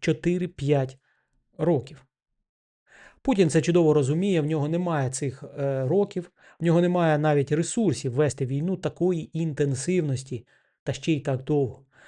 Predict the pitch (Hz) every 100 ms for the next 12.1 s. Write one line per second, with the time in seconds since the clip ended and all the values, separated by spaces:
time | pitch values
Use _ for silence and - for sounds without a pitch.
0 | - - 202 233 139 160 175 165 180 156
1 | 147 120 - _ _ _ _ _ - -
2 | - 135 165 170 - - _ 127 131 156
3 | 135 135 170 - - 135 156 160 135 -
4 | - _ _ _ _ _ _ - - -
5 | - - 170 170 156 - 240 190 127 160
6 | 170 196 143 - 135 165 156 139 165 143
7 | - - - _ _ _ _ _ - -
8 | - 233 - 165 160 160 160 127 214 156
9 | 147 180 139 165 185 190 123 110 135 127
10 | 160 165 170 196 135 120 - 180 185 117
11 | 135 175 180 131 131 165 160 - 175 202